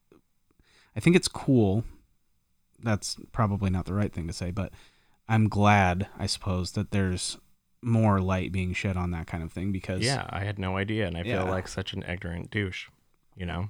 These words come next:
Speaker 1: Yeah.
Speaker 2: Um, but I think it's one of those things where, like, we see this, right?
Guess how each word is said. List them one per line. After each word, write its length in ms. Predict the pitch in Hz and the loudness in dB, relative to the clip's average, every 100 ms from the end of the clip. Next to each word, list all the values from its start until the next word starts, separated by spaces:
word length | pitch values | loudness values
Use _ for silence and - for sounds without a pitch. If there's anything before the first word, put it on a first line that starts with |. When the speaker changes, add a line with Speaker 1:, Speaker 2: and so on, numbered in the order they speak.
| - - | -10 -6
Speaker 1:
Yeah. 280 | 104 85 - - - | -4 -2 -6 -10 -2
Speaker 2:
Um, 480 | 95 85 82 90 - _ _ _ _ _ _ _ _ _ _ _ _ _ _ _ _ _ _ | 0 2 0 -4 -12 _ _ _ _ _ _ _ _ _ _ _ _ _ _ _ _ _ _
but 120 | 110 | -2
I 80 | 107 | -2
think 220 | 107 135 | 0 0
it's 120 | 120 - | 0 0
one 80 | 107 | 0
of 40 | |
those 160 | 101 - | 0 -2
things 300 | 113 117 101 | -2 -2 -2
where, 300 | 92 90 90 | -2 -2 -2
like, 260 | 92 95 104 | -4 -6 -4
we 120 | 101 | -6
see 500 | - 123 131 123 - | -4 -2 0 -2 -6
this, 560 | 107 104 98 90 - - | -6 -2 -2 -2 -8 -8
right? 360 | 87 92 104 | -6 -6 -8